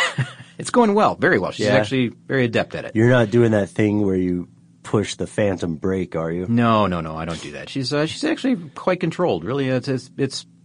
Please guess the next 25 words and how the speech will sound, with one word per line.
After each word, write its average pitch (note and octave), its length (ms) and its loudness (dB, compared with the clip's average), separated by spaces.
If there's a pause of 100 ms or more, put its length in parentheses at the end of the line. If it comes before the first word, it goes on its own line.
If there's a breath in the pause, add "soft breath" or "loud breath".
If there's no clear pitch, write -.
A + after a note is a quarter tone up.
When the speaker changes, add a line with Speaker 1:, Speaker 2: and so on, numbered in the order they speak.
(500)
Speaker 1:
impressive C3+ 480 -2
to F#2+ 80 -6
see F#2+ 200 -4
her F2+ 100 -2
progress. - 600 -8
Speaker 2:
Well, D3 100 0
that's G#3+ 180 -2
great E3 240 0
to D#3+ 60 2
Speaker 1:
Yeah, D3+ 60 2
Speaker 2:
hear, E3+ 160 2
man. G2+ 160 2
Speaker 1:
yeah. A#2+ 60 4
Speaker 2:
What D#3+ 120 6
happened? D#3+ 300 2 (220 loud breath)
Speaker 1:
Um, D3 340 4
so G3+ 120 -4
here's G#3+ 200 0
what D#3 100 2
happened. G2 320 0
We D#3+ 100 6
were G3 120 4
there, E3 340 6
and, B2+ 280 4
and, A#2 340 0